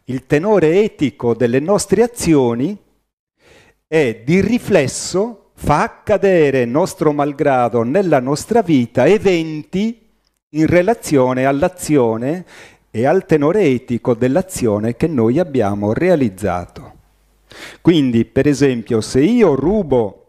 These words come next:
una mela perché sono goloso e Saro ruba una mela perché a casa c'ha le figlie affamate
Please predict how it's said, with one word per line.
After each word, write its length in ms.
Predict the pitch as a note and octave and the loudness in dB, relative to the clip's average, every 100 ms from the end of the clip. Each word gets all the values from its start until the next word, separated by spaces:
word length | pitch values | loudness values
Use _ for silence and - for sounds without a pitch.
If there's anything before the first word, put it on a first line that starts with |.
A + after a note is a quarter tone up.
| _ _ _ _ _ _ _ _ _ - | _ _ _ _ _ _ _ _ _ -8
una 220 | C3 C#3 | -2 0
mela 420 | C3+ F#3 G3 D#3+ | 2 2 4 2
perché 320 | - C3 - | 2 -2 -2
sono 340 | B2 - F#3 C#3+ | -4 -2 -2 0
goloso 760 | C#3+ C3 A#2+ G#2 F#2+ G#2 G#2+ _ _ _ _ - - - _ _ - | 2 2 0 -2 -6 -10 -12 _ _ _ _ -20 -20 -20 _ _ -6
e 40 | |
Saro 460 | B2 - G#3 G3 D3+ | -2 0 2 2 2
ruba 520 | C#3 G#3 G#3+ F3 D3+ | 0 -2 0 0 0
una 240 | C#3+ C#3 C#3 | 0 -2 -2
mela 420 | E3 G#3+ F#3 C#3+ | 0 2 2 0
perché 680 | C3+ B2+ - D3 C3+ D3 E3 _ _ _ _ | -2 -2 0 0 -2 -6 -20 _ _ _ _
a 120 | C#3 | -12
casa 600 | - F3+ F#3+ E3+ D#3 C#3 | -2 0 0 0 0 0
c'ha 640 | A#2 E3 D3 B2+ A#2 - - | 0 0 0 0 -4 -14 -18
le 160 | C#3+ C3+ | -4 -4
figlie 520 | - F3+ F#3 D#3+ C3 | -2 -2 -2 2 2
affamate 1040 | B2+ C3 - D#3+ D3 A#2+ G#2 - C#3+ F#3+ | 2 0 -2 0 0 -2 -4 -6 -6 -6